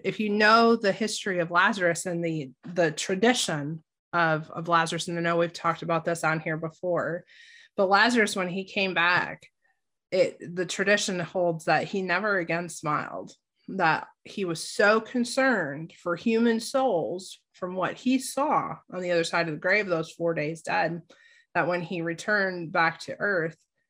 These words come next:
he was so concerned for humanity that he could never smile again 'cause he was just so concerned for people. And that's something that I think we need to give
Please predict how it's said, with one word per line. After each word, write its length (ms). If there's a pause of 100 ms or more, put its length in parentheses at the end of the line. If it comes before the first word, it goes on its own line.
(240)
he 100
was 140
so 160
concerned 560
for 140
humanity 800
that 160
he 180
could 80
never 260
smile 340
again 340
'cause 180
he 140
was 180
just 180
so 160
concerned 520
for 120
people. 600 (440)
And 160
that's 240
something 520
that 180
I 80
think 320 (100)
we 680
need 340
to 120
give 420